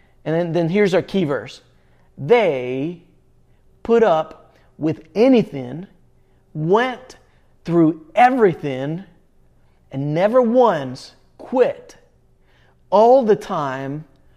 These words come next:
honoring God." Man, what a verse. This should be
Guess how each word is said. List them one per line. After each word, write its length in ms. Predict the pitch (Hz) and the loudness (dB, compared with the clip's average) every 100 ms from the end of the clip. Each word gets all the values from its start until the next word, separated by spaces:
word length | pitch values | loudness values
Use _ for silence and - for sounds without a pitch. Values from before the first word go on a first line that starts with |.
| _ _ | _ _
honoring 760 | 160 185 214 220 214 220 226 220 _ _ _ _ _ - 131 | 0 2 2 2 0 0 -4 -10 _ _ _ _ _ -16 -10
God." 580 | 127 156 120 110 107 143 - _ _ _ _ _ _ _ - | -4 -4 -4 -8 -10 -12 -20 _ _ _ _ _ _ _ -8
Man, 600 | 202 175 139 110 113 - | -6 -6 -8 -12 -18 -12
what 280 | 165 208 254 | -2 0 0
a 60 | |
verse. 460 | 139 143 - - - _ _ _ _ - | -4 -10 -14 -20 -20 _ _ _ _ -6
This 340 | 147 208 277 | 0 2 2
should 360 | - - 262 190 | 0 0 2 2
be 520 | 226 190 165 160 156 | 0 0 0 -4 -8